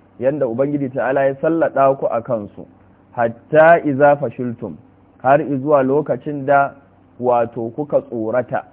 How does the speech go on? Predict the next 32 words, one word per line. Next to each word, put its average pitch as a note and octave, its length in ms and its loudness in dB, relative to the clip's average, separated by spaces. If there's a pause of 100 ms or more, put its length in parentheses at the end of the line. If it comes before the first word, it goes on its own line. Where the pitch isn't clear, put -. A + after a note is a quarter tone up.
(420)
wa G2+ 240 0
tanaza'tum C#3+ 920 -2
fil B2+ 240 -6
amri, D3 440 -4 (120)
kuka D3 340 -8
saba C#3+ 440 2
cikin D3 400 -12
umarnin B2+ 600 -4
da F#2+ 120 -6
aka C3 200 -6
baku. C#3 460 2
A A2 100 -6
jiya B2+ 180 -6
mun C#3 180 -6
faɗi C#3 440 -6
wani A#2+ 200 -4
umarni A#2 580 -6
ne, C#3 160 -6 (760)
shine C3+ 420 -2
umarnin A#2+ 720 -6
da A2+ 220 0 (100)
Annabi C3 380 -6
sallallahu C3+ 540 -2
alaihi C3 260 -6
wa B2 100 -4
alihi B2+ 180 -6
wa A#2 140 -6
sallama C#3 360 -4
ya B2+ 120 0
bawa C3+ 400 0
ahlur C3 240 -4
rummat, A#2 500 -2